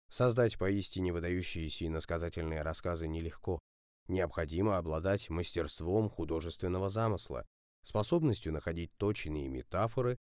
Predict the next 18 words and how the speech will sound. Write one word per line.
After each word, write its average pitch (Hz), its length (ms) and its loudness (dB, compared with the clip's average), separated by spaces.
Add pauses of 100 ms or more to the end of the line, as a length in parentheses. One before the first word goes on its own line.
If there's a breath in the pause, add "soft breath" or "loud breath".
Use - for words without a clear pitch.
(240)
и 101 100 0
передавать 90 580 2
реальные 92 500 2
обстоятельства 87 720 -2
жизни. 80 500 -4 (480)
Язык 92 600 2
должен 101 420 2
быть 98 160 -2
живым. 92 520 -2 (500)
И 87 120 -2
всё 139 320 6
это 113 320 2
должно 87 460 0
гармонично 85 880 0
объединяться 76 800 0 (240)
с - 80 -12
философской 95 840 0
идеей 110 720 2